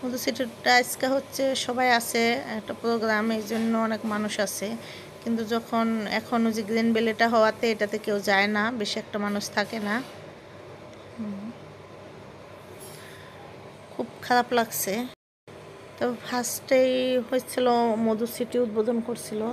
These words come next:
তারপর মধু সিটিতে আমরা অনেকবার যেতাম, ঘুরতাম,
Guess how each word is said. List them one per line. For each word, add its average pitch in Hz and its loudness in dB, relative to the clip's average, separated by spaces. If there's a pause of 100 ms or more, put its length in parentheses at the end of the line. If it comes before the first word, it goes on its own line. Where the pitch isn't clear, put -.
তারপর 233 -4 (420)
মধু 240 -2
সিটিতে 240 0
আমরা 240 4
অনেকবার 233 2
যেতাম, 220 2
ঘুরতাম, 226 0